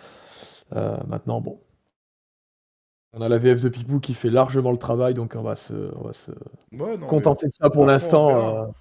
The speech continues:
Speaker 1: avec
Speaker 2: Moi,
Speaker 1: plaisir.
Speaker 2: moi, j'ai hâte de, de, de, qu'on pou-, qu'on puisse, euh, comparer, euh, la V F officielle qui va arriver et celle de Pipou. Et, euh, et peut-être que vous allez dire, « Ah, bah, en fait, euh, elle était, elle était <laughs> vachement bien, celle de Pipou. » Et,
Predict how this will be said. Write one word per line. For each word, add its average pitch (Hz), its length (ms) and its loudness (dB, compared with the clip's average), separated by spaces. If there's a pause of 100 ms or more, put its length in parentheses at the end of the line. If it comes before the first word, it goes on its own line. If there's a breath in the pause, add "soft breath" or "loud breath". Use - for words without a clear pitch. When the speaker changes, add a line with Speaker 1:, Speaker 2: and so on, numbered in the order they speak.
(140)
Speaker 1:
avec 139 200 2
Speaker 2:
Moi, 147 80 -2
Speaker 1:
plaisir. 135 320 2
Speaker 2:
moi, 180 120 -6
j'ai 147 160 -10
hâte 143 240 -12
de, 117 440 -14
de, 113 260 -16 (160)
de, 101 320 -18
qu'on 110 200 -20
pou-, 78 380 -20
qu'on 113 120 -18
puisse, 151 360 -18
euh, 104 320 -12
comparer, 131 520 -12
euh, - 200 -20 (320)
la 131 180 -10
V 131 180 -12
F 156 320 -12
officielle 147 500 -16
qui 123 140 -20
va 110 100 -12
arriver 110 220 -12
et 151 60 -12
celle 110 220 -16
de 110 120 -18
Pipou. 151 400 -20 (520)
Et, 107 120 -14
euh, 104 400 -10
et 123 100 -14
peut-être 165 440 -12
que 165 100 -12
vous 135 180 -14
allez 135 140 -8
dire, « 202 180 -14
Ah, 339 140 -12
bah, 131 80 -8
en 123 80 -8
fait, 262 260 -16
euh, 123 160 -12
elle 117 60 -14
était, 113 580 -12 (400)
elle 120 100 -12
était 147 180 -12
<laughs> 170 200 -12
vachement - 360 -20
bien, 190 260 -16
celle 175 240 -16
de 139 120 -14
Pipou. » 180 500 -16
Et, 120 220 -10